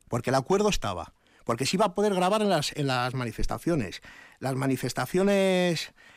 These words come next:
que surgían en el momento también iban a, no iban a ser ilegales. Por lo tanto, se iban a, se iban a derogar la mayoría de, de, de los aspectos lesivos. Y hemos tenido dos partidos,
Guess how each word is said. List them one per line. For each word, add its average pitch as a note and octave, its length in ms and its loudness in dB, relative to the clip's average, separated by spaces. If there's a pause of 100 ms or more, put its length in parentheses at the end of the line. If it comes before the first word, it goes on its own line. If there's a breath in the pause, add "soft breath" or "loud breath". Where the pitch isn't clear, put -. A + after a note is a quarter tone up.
(140 loud breath)
que D3 80 -4
surgían E3 360 2
en E3+ 60 2
el E3 80 2
momento G3+ 500 2
también F3 320 2
iban F#3 220 4
a, E3 80 2
no E3 160 0
iban F#3 160 2
a D#3+ 80 0
ser G3+ 140 -2
ilegales. C#3 720 -2 (340 soft breath)
Por A2+ 140 -2
lo G#2 80 -2
tanto, D#3 300 0
se - 140 -2
iban D3 140 0
a, - 80 -4
se - 160 0
iban F#3+ 220 4
a D#3 60 2
derogar C#3 320 0
la F#3+ 80 4
mayoría D#3+ 420 2
de, C3+ 420 -2 (260 loud breath)
de, B2 280 -2
de C#3 80 0
los C3 140 0
aspectos F3+ 420 -4
lesivos. G#2+ 540 -4 (400 loud breath)
Y G#2+ 160 -4
hemos A#2 220 -2
tenido D#3 280 2
dos - 180 -4
partidos, - 440 -2